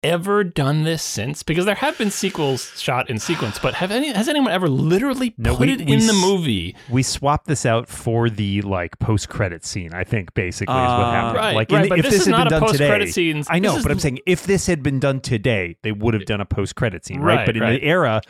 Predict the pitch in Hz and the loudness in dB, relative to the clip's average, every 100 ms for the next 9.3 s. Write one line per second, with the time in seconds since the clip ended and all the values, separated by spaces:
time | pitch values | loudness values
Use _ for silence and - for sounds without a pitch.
0 | - - 135 160 165 151 147 147 156 127 | -12 0 2 2 0 0 0 0 -2 0
1 | 190 127 113 120 113 117 120 147 156 143 | 2 2 2 0 0 -2 0 2 2 2
2 | 127 113 - 160 107 101 92 - - _ | 0 -2 -2 0 0 -2 -10 -14 -20 _
3 | _ 135 131 127 135 135 113 156 160 139 | _ 0 2 2 2 0 -4 -2 -2 0
4 | 135 - 165 170 - 190 127 110 107 - | -2 0 2 2 0 0 2 2 0 0
5 | 123 - 117 113 120 110 123 135 113 147 | -2 0 -2 0 -2 0 0 0 0 0
6 | 175 160 123 107 90 - 170 165 196 285 | 2 0 0 -4 0 0 0 0 2 2
7 | 320 220 147 220 214 196 165 156 143 139 | 2 2 4 2 2 2 4 2 2 0
8 | 135 139 147 170 170 160 151 127 135 135 | 0 0 0 2 2 2 2 2 0 0
9 | 135 123 | 0 -2